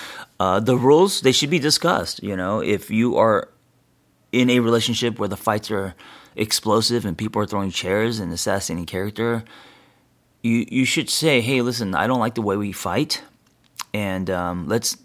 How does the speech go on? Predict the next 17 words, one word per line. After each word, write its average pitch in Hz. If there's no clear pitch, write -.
let's, 117
let's 139
not 139
do 120
these 107
things 101
anymore, 92
and 90
let's 92
make 87
a 82
promise 78
to 87
not 80
do 73
these -
things, -